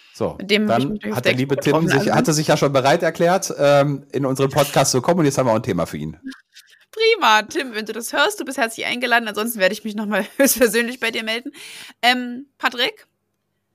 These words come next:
Speaker 2: hast du eine lustige Anekdote zu Leerstand? Wahrscheinlich nicht, ja? Oder ansonsten irgendwas total Lustiges, was dir in den letzten Wochen begegnet ist? Ich finde, wir lachen zu wenig.
Speaker 1: Ja, dir ist ja auch heute nicht nach Lachen, dir ist ja heute nach Schmerzen.
Speaker 2: Nee.
Speaker 1: Und deshalb soll, finde ich, sollten wir diese,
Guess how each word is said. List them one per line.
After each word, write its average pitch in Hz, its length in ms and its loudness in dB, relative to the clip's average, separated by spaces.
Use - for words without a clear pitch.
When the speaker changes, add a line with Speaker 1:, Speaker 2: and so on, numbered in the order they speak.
Speaker 2:
hast - 240 0
du 233 40 4
eine 202 100 4
lustige 214 380 2
Anekdote 202 600 0
zu - 120 -6
Leerstand? 220 440 0
Wahrscheinlich 202 460 -8
nicht, 208 160 -10
ja? 214 200 -10
Oder 208 200 0
ansonsten 220 380 -2
irgendwas 196 360 -2
total 185 280 -4
Lustiges, 196 460 -8
was 202 120 -6
dir - 80 -2
in 175 60 0
den 170 80 0
letzten 185 460 -2
Wochen 202 360 0
begegnet 220 480 -4
ist? 214 160 -10
Ich - 80 -10
finde, 208 160 0
wir 175 80 2
lachen 185 260 -2
zu 180 160 -6
wenig. 202 320 -4
Speaker 1:
Ja, 95 320 -2
dir 107 200 2
ist 110 120 -2
ja 113 60 4
auch 92 120 0
heute 92 180 -4
nicht 90 160 -8
nach 87 100 -4
Lachen, 85 300 -6
dir 90 100 -2
ist 80 100 -8
ja 92 80 -6
heute 90 200 -4
nach 87 100 -4
Schmerzen. 226 320 4
Speaker 2:
Nee. 220 60 4
Speaker 1:
Und 208 80 2
deshalb 92 240 -6
soll, 95 200 -2
finde 104 240 -2
ich, 98 80 -4
sollten 98 300 -2
wir 95 120 0
diese, 92 420 -2